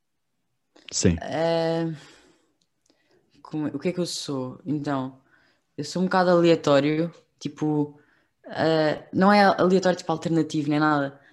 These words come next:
Speaker 2: Sou um bocado aleatório, tipo, tenho interesse às vezes por coisas mesmo aleatórias, tipo, do nada interessa-me imenso, tipo, isto. Tipo, uma coisa qualquer. E pronto,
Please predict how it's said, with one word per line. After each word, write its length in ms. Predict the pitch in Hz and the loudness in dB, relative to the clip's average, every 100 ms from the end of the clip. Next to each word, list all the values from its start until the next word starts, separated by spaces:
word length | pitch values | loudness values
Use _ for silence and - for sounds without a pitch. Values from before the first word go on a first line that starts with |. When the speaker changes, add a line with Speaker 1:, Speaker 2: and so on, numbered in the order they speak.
| _ | _
Speaker 2:
Sou 200 | - 175 | -6 -2
um 40 | |
bocado 200 | 180 185 | 2 2
aleatório, 420 | 185 180 180 170 | 4 2 2 2
tipo, 440 | 170 175 - 165 160 | 0 -8 -4 -4 -4
tenho 260 | - 180 175 | -4 -2 0
interesse 440 | 175 170 170 - | -2 -4 -4 -2
às 140 | 160 156 | -4 -4
vezes 260 | 165 160 | -8 -10
por 160 | - - | -14 -10
coisas 280 | 175 170 160 | -6 -6 -4
mesmo 220 | 170 165 | -4 -2
aleatórias, 460 | 160 160 156 147 143 | -4 -4 -6 -8 -10
tipo, 220 | - _ _ _ _ - _ | -16 _ _ _ _ -20 _
do 100 | 170 | -2
nada 560 | 165 175 180 202 196 - | 2 2 2 0 -2 -4
interessa-me 460 | 180 180 175 180 | -2 -2 -4 -2
imenso, 300 | 180 175 175 | -2 -2 -4
tipo, 200 | - - 135 | -12 -8 -8
isto. 360 | 127 - - _ _ | -8 -16 -20 _ _
Tipo, 180 | _ - 165 | _ -10 -8
uma 100 | 160 | -4
coisa 180 | 170 | -4
qualquer. 400 | 165 151 139 131 _ _ _ _ | -6 -10 -12 -16 _ _ _ _
E 80 | 185 | -8
pronto, 400 | 190 185 143 - | -2 0 -2 -8